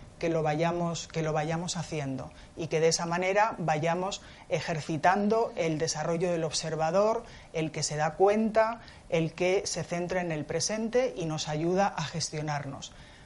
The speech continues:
Al fin y al cabo, la pausa y la respiración son los dos elementos básicos de la regulación emocional.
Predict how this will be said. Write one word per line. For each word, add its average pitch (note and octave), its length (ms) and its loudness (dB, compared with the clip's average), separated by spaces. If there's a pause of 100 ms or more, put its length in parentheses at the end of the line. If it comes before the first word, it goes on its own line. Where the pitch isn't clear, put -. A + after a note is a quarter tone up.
(100)
Al D#3+ 140 0
fin G3+ 240 -2
y G#3 60 0
al G3 160 -2
cabo, G#3+ 480 2
la E3 240 -2
pausa F3 520 4
y E3 100 -2
la D3+ 140 -2
respiración G3 880 -2
son G3 320 -2 (140)
los D3+ 180 -2
dos F#3+ 220 -6
elementos E3+ 480 -4
básicos C4+ 540 -2 (260)
de D#3+ 140 0
la D#3+ 100 2
regulación D#3 540 -2
emocional. D3 580 -6